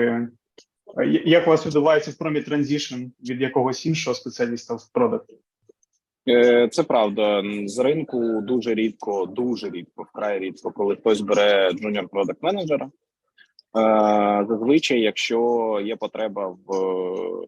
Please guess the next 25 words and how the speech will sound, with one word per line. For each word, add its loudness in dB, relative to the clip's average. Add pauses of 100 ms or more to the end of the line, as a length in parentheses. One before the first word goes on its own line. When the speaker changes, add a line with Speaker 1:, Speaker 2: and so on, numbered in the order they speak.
Speaker 2:
продакті-помагайки, -2 (200)
джуніор 0
продакт-менеджері, 0
то 4
його 2
вирощують -4
всередині -8
компанії. -2
Зазвичай 0
потреба 0
в -4
таких, -8
е, 2
спеціалістах -4
є 0
в -6
компаніях, 0
які -8
собі -6
можуть -2
дозволити 4
когось 2
там -12 (800)
протягом 2
року 2